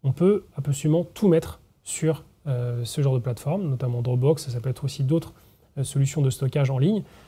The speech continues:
L'idée, c'est justement de pouvoir rapidement, directement, de manière complètement asynchrone, les informations nécessaires à la prise de teinte. Donc que ce soit toutes nos photos de notre protocole et aussi si on a besoin de faire des essayages, bah, pouvoir communiquer directement.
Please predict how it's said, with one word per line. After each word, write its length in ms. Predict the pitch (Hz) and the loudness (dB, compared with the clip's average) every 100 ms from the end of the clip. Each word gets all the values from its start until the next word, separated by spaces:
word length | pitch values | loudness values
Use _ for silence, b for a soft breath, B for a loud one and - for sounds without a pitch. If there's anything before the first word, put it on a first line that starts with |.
| B B - | B B -2
L'idée, 480 | 131 135 180 185 226 | 2 6 8 8 6
c'est 120 | 175 | 2
justement 360 | 143 160 175 196 | 0 2 2 2
de 80 | |
pouvoir 580 | 156 - 147 170 160 120 | 0 0 2 4 2 -2
rapidement, 760 | 110 139 202 - 180 170 226 196 | 0 2 2 2 2 2 0 -4
directement, 760 | 147 143 175 190 190 151 170 220 _ _ 139 | -2 2 4 4 2 0 0 -4 _ _ 0
de 60 | |
manière 300 | 139 139 139 | 2 2 0
complètement 360 | - 135 135 131 | -2 -2 0 -2
asynchrone, 560 | 127 156 143 190 214 190 B B B B B _ | 0 -2 -2 0 -2 -4 B B B B B _
les 160 | 160 185 | 4 4
informations 420 | 156 160 147 190 | 4 2 2 2
nécessaires 400 | 170 135 135 175 | 2 2 0 0
à 60 | 156 | 0
la 80 | |
prise 180 | 139 143 | 0 0
de 80 | 147 | 0
teinte. 300 | 139 117 - 139 | -2 -8 -10 -8
Donc 100 | 120 | -6
que 60 | |
ce 60 | 135 | -4
soit 220 | - 120 | -4 -6
toutes 180 | - 170 | -2 2
nos 120 | 160 | 2
photos 440 | - 143 165 202 | 2 0 2 2
de 100 | 147 | 2
notre 160 | 147 143 | 2 2
protocole 440 | 135 135 123 190 | -2 -4 0 2
et 40 | 156 | 2
aussi 300 | 135 - 190 | 0 0 -2
si 140 | - | 0
on 40 | 143 | 0
a 80 | |
besoin 220 | 135 135 151 | 2 2 0
de 60 | |
faire 120 | 139 | 0
des 160 | 131 131 | 0 0
essayages, 440 | 139 131 127 160 | 0 -2 -2 -2
bah, 100 | 131 | -4
pouvoir 380 | 123 135 135 151 | -4 0 0 -2
communiquer 480 | - 160 160 151 180 | 0 4 4 4 2
directement. 480 | 147 147 139 147 | 2 2 -2 -6